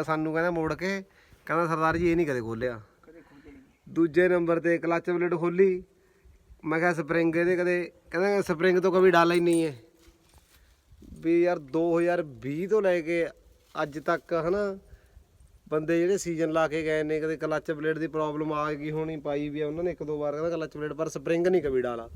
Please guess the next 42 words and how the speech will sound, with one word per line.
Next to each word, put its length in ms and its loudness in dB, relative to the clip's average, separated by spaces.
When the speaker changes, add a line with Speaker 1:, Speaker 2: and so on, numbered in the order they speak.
Speaker 2:
ਇਕੱਲੇ 280 -20
ਕਲੱਚ 260 -18
ਪਲੇਟ 200 -14
ਪਾ 120 -20
ਦਿੱਤੀ। 180 -20
Speaker 1:
ਇਕੱਲੀ 280 -2
ਕਲੱਚ 320 -4
ਪਲੇਟ 260 -4
ਪਾ 240 -2
ਦਿੰਦੇ 300 -8
ਸੀ, 160 0
ਸਪਰਿੰਗ। 440 -6
ਹੁਣ 260 -2
ਪ੍ਰੈਸ਼ਰ 360 -4
ਪਲੇਟ 240 -4
ਨਾ 120 0
ਆਪਾਂ 180 -2
ਨੇ 220 0
ਭੇਜਤੀ 360 4
ਕੱਟ 260 -2
ਲਵਾਉਣ। 360 0
ਘੱਟੋ 300 0
ਘੱਟ 160 -2
ਵੀ 160 0
ਉਹ 140 6
ਤਿੰਨ 280 2
ਤਿੰਨ 220 2
ਸੂਤ 240 2
ਵੀਰੇ 520 2
ਮਤਲਬ 360 2
ਕਿ 60 0
ਡਾਊਨ 240 4
ਹੋਈ 180 2
ਪਈ 200 -2
ਆ 120 0
ਗਈ। 160 -4
ਇਸ 220 -2
ਕਰਕੇ 340 0
ਇਹੋ 260 0
ਜਿਹੇ 120 6
ਹਾਲਾਤ 400 2
ਨੇਗੇ। 400 -2